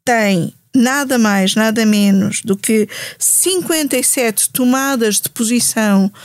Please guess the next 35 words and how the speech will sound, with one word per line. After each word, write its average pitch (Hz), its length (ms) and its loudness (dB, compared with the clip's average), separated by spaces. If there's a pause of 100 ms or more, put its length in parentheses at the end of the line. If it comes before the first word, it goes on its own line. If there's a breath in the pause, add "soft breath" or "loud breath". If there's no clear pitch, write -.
(260 loud breath)
do 233 160 4
P 269 160 -2
C 233 220 -2
P 214 340 0
sobre, 202 800 2 (400 loud breath)
eh, 190 460 0
a 202 60 2
Ucrânia 202 680 2
e 185 40 2
sobre 190 280 0
a 196 40 2
Rússia 196 640 0 (320 loud breath)
desde 226 440 0
maio 220 800 2 (420 loud breath)
de 214 240 2
dois 233 280 0
mil 240 180 2
e 233 80 2
três 208 580 0
até 202 360 -2
à 196 100 0
última 220 480 2
tomada 202 400 2
de 196 80 -4
posição, 202 680 0 (400 loud breath)
que 208 200 0
é 190 160 2
de 185 120 2
ontem, 196 520 2
a 190 40 0
propósito 196 540 -4
da 202 80 -2
votação 190 540 0
no 190 140 4
Parlamento 190 840 0